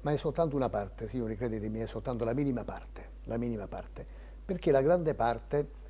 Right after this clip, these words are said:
credo, almeno dal mio punto di vista, comincia ora. Io ho conservato, per ultimo argomento, abbiamo cinque minuti e quindi dobbiamo farcela, ho conservato come ultimo argomento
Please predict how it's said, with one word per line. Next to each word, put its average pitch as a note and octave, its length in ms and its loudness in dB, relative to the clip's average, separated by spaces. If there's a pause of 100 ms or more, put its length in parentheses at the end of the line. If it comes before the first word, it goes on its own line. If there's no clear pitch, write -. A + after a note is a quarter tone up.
(120)
credo, C#3 580 8
almeno B2 240 -2
dal A2+ 160 0
mio A#2+ 120 0
punto A2+ 240 -2
di A2+ 60 0
vista, A2+ 280 -2
comincia G#2+ 520 -2 (100)
ora. F#2+ 440 -2 (300)
Io B3+ 160 10
ho - 20 6
conservato, C3 920 4 (140)
per B2+ 540 8
ultimo B2+ 340 4
argomento, A2 440 2
abbiamo A2 220 2
cinque B2 300 0
minuti A2 400 0
e A2+ 80 0
quindi G#2+ 220 -2
dobbiamo G#2 340 -2
farcela, G2+ 560 -4 (1400)
ho G3 140 8
conservato G3 500 10
come D#3 160 4
ultimo E3+ 300 4
argomento F3+ 540 2